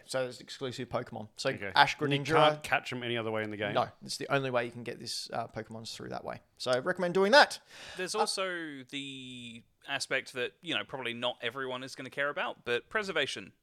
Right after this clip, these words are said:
Speaker 3: Um, keeping these files and stuff active and usable, um, is important
Speaker 1: Yep.
Speaker 3: because, you know, someone much smarter than probably, you know, me at the very least, um,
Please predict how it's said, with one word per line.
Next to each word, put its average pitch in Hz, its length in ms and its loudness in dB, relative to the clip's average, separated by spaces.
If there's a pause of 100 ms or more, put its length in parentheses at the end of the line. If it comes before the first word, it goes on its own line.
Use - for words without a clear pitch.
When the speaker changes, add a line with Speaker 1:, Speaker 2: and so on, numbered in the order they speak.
Speaker 3:
Um, 113 300 0
keeping 151 380 -6
these 127 180 -6
files 120 400 -2
and 120 80 -12
stuff - 260 -4
active 117 380 -6
and 110 100 -12
usable, 113 460 -10 (640)
um, 110 420 0
is 127 160 -6
important 160 520 -6 (120)
Speaker 1:
Yep. - 140 2
Speaker 3:
because, 117 480 -4
you 135 100 -4
know, 110 180 -2 (180)
someone 113 340 -4
much 117 220 -6
smarter 113 260 -8
than 113 300 -14
probably, 113 540 -8 (420)
you 117 120 -10
know, 107 100 -8 (180)
me 110 200 -4
at 95 100 -6
the 101 40 -18
very 104 220 -8
least, 110 320 -12 (560)
um, 135 640 4